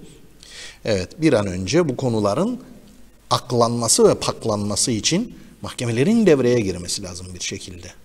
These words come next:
Ya bir şekilde devreye gireceksiniz. Korumalı morumalı gireceksiniz. Nagihan kardeşim günaydınlar. Nagihan Umar günaydınlar. Altan Karakuş tekrar günaydınlar.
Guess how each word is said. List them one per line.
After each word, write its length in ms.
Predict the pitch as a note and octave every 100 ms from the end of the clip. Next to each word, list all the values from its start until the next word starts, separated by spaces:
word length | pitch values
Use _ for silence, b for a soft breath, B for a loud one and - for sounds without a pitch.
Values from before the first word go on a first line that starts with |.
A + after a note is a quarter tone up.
| - _ F2+
Ya 160 | G2
bir 140 | C3+ D#3
şekilde 540 | - A2+ - G2+ E3+
devreye 320 | G3 G3+ A3+
gireceksiniz. 640 | F#3 A#2+ F2 - D#2 E2+ - B B B B
Korumalı 500 | - A2+ B2+ B2 C3+
morumalı 460 | D3 G#2+ F#2+ F#2 D3+
gireceksiniz. 680 | A3 A3 G3 E3 G#2 E2+ - B B B
Nagihan 460 | G3 C#4 C4+ B3 A#3+
kardeşim 500 | G3+ F#3 F3 - F3+
günaydınlar. 800 | D#3+ D3+ C#3+ C#3 C3+ C3 C#3+ D3+
Nagihan 320 | B2+ A#2 A2
Umar 240 | G#2 G2 F#2+
günaydınlar. 600 | G2 G2 F#2+ F#2+ A2+ C#3+
Altan 360 | A#2+ G#2+ A2
Karakuş 380 | G#2 G#2 - -
tekrar 380 | - D3+ B2 G#2
günaydınlar. 760 | F2+ F#2 F#2 F#2 F#2+ A#2 D#3